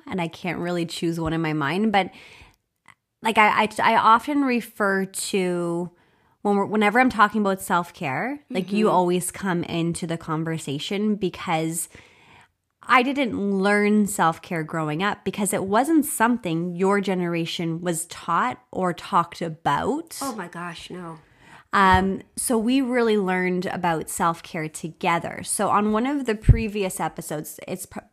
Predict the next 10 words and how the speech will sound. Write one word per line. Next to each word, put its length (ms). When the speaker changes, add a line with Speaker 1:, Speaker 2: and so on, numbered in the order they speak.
Speaker 1:
probably 320
been 140
mentioned 360
in 120
more 180
than 280
a 60
few, 340
but, 260
um, 480